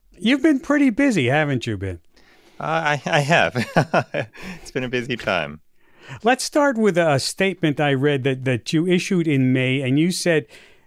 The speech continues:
Speaker 1: "We are in the middle of a national youth mental health crisis, and I'm concerned that social media is an important driver of that crisis,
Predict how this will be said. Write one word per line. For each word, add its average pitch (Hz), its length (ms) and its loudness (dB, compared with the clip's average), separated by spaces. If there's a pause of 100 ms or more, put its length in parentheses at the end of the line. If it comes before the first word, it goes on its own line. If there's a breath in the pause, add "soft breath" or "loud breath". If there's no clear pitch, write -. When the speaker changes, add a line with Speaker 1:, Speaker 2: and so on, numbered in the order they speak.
(140)
Speaker 1:
"We 175 160 2
are 226 100 4
in 214 100 2
the 196 60 4
middle 247 320 4
of 214 140 2
a 180 100 4
national 190 640 2
youth 160 480 -2
mental 170 380 2
health 170 320 0
crisis, 175 560 -2
and 151 160 0
I'm 139 140 0
concerned 180 560 -2
that 139 180 -2
social 208 420 0
media 165 480 2
is 135 160 -2
an 135 100 0
important 147 640 -2
driver 165 600 0
of 135 100 -4
that 151 240 0
crisis, 156 580 -4